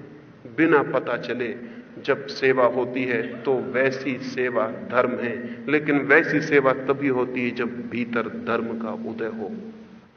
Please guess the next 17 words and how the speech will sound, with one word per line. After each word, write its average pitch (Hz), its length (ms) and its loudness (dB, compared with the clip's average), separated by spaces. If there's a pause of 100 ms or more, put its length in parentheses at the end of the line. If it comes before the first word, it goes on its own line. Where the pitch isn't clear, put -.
(1300)
भीतर 165 440 4
धर्म 143 500 4
का 151 200 4
जागरण 135 680 2
हो, 180 160 4
तो 143 180 0
जीवन 131 460 -2
सेवा 123 360 -2
बन 113 220 -2
जाता 110 300 -2
है। 113 80 -10 (280)
लेकिन 233 320 8
इधर 269 220 8
उल्टा 277 360 10
चल 277 180 8
रहा 247 200 8
है। 165 380 2